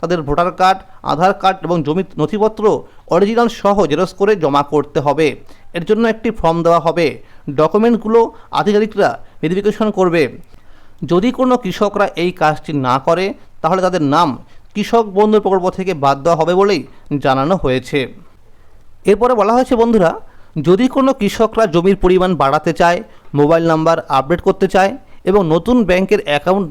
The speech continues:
নাম্বার যুক্ত করতে চায়, তাদের ব্লক অফিসে গিয়ে কারেকশন বা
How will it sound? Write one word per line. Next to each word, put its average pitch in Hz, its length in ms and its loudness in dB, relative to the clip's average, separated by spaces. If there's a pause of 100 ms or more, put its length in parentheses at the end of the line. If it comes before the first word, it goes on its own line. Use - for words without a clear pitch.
নাম্বার 165 260 -2
যুক্ত - 220 -4 (120)
করতে 208 220 0 (100)
চায়, 139 200 2 (380)
তাদের 147 260 0
ব্লক 156 260 2
অফিসে 190 340 0
গিয়ে 208 160 0 (380)
কারেকশন 220 440 0 (400)
বা 151 80 4